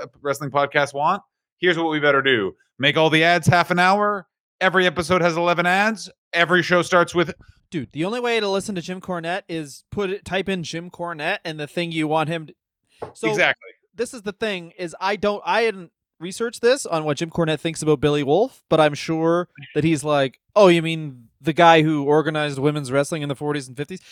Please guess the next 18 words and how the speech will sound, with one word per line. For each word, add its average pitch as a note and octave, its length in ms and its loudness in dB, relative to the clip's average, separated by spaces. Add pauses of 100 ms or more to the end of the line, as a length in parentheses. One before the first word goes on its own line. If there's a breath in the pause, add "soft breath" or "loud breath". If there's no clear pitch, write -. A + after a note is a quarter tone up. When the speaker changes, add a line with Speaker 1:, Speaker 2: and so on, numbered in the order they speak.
(120 soft breath)
Speaker 2:
and E3+ 120 -2
talks F#3+ 340 2
completely E3+ 480 -6
calmly F3 420 -4
and F3 80 -2
in D#3 60 0
a C#3 40 -8
different D#3 320 -4
voice?" F#3+ 420 0
And C#3+ 160 -4
as C3+ 100 -4
soon D3 240 -2
as C#3 160 -2
he D3 80 -6
talks C#3+ 220 -8
about D#3+ 180 -12 (220 loud breath)
Kenny E4 380 -2
Olivier, E4 760 0